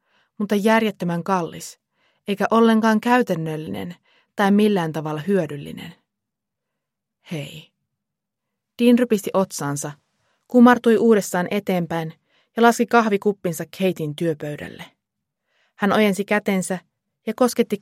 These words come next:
Katin polvea. Mitä helvettiä tuo nyt oli tarkoittavinaan? Katie oli saanut työnsä valmiiksi. Hän painoi tulostusnappulaa, nousi ylös ja oikoi hamettaan.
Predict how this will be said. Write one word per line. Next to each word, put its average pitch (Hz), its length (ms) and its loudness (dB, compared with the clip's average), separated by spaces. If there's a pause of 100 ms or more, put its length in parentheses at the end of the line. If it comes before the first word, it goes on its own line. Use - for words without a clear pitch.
Katin 170 380 -4
polvea. 151 420 -8 (1160)
Mitä 311 200 0
helvettiä 196 560 0
tuo 208 180 0
nyt 160 180 -6
oli 156 140 -6
tarkoittavinaan? 147 880 -12 (1120)
Katie 233 380 4
oli 196 140 0
saanut 190 320 -2
työnsä 180 380 -2
valmiiksi. 151 680 -6 (680)
Hän 214 200 0
painoi 208 320 2
tulostusnappulaa, 185 1080 -2 (380)
nousi 214 360 0
ylös 185 420 -2 (300)
ja 220 80 0
oikoi 202 340 2
hamettaan. 156 640 -10